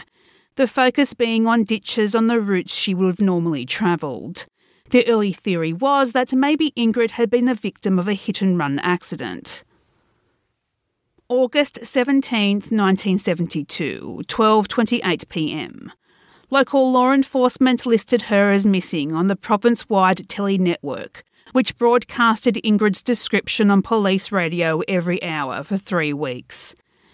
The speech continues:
Numerous Kleinberg residents recalled hearing a young person crying out in the area of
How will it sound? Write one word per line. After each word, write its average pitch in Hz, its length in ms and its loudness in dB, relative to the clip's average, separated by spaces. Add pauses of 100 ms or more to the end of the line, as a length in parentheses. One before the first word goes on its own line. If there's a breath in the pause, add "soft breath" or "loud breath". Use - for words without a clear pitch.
(180)
Numerous 269 560 0
Kleinberg 226 720 0
residents 156 640 -4
recalled 254 460 0
hearing 214 420 2
a 214 60 2
young 214 300 2
person 185 520 0
crying 175 460 -2
out 131 300 -10 (320 soft breath)
in 254 140 2
the 247 180 0
area 240 420 2
of 233 240 2